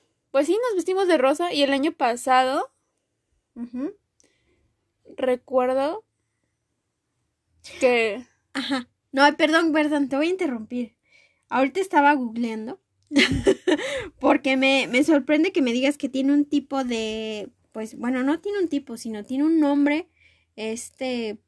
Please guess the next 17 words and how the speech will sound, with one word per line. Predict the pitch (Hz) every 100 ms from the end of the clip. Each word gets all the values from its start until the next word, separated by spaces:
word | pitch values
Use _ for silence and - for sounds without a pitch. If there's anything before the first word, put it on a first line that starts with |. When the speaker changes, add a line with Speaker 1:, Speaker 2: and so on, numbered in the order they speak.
| _ _ _
Speaker 2:
pues, | 214 196 - - _
síndrome, | - - 226 240 269 320 381
si | 269
le | 214 208
Speaker 1:
Sí, | 349
Speaker 2:
llamamos | 262 226
Speaker 1:
¿no? |
¿Es | 262
Speaker 2:
así, | 285
Speaker 1:
un | 392
síndrome? | 262 240 247 415 - _
Speaker 2:
que | - 269
se | 269 254
le | 247 240
llama | 214 269 302 330 339 381 523 _ _ _
síndrome | - - 311 320 349 359 370 381 427 -
hipermnésico, | - 254 254 _ 262 254 247 247 247 254 254 277 285 - 254 - 196 -